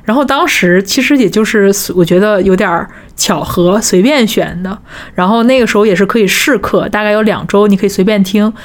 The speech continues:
听完了再决定要上哪个课。但我当时上那个课的时候，我就，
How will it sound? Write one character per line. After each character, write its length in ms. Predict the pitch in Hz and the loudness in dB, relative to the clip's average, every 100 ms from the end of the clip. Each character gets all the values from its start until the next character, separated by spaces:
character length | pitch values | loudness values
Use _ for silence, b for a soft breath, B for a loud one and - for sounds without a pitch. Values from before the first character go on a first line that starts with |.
| B | B
听 200 | - 262 | -2 0
完 160 | 220 170 | 0 0
了 100 | 220 | 0
再 140 | 220 | 0
决 180 | 190 160 | 0 2
定 80 | 190 | 2
要 140 | 180 | 0
上 200 | - 208 180 | 0 0 0
哪 120 | 165 | 0
个 80 | 160 | -6
课。 220 | - 240 - - B B B | -6 -8 -10 -18 B B B
但 120 | 339 | -2
我 80 | 240 | 0
当 160 | 202 262 | 0 0
时 60 | |
上 260 | 277 302 240 | 0 0 2
那 80 | 208 | 2
个 120 | 196 | 2
课 240 | 190 220 | 0 0
的 80 | 185 | 0
时 100 | - | 0
候， 80 | 175 | 2
我 140 | 185 175 | 2 2
就， 320 | 196 196 | 2 2